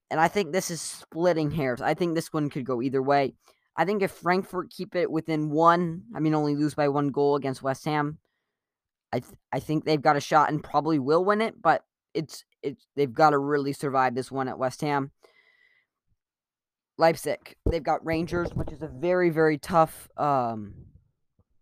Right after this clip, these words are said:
which is a very tough game in a tough atmosphere. But, I mean, they've, they've, they've gone to hostile atmospheres, uh, in the past.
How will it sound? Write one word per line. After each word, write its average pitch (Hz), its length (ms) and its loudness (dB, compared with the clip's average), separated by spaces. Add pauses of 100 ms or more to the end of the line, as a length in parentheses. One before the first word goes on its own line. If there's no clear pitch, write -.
(240)
which - 160 -12
is 143 60 -8
a - 20 -10
very 165 160 4
tough - 260 -4
game 165 340 4
in 147 100 -6
a 143 80 -4
tough 143 240 -4
atmosphere. 170 720 2 (800)
But, 139 300 4 (920)
I 151 80 0
mean, 147 200 -2
they've, 156 240 2 (180)
they've, 147 260 -2 (240)
they've 160 180 -2
gone 160 220 2
to 151 60 0
hostile 147 580 -2
atmospheres, 127 840 -6
uh, 113 300 -4
in 120 60 -8
the 135 80 -8
past. 185 480 4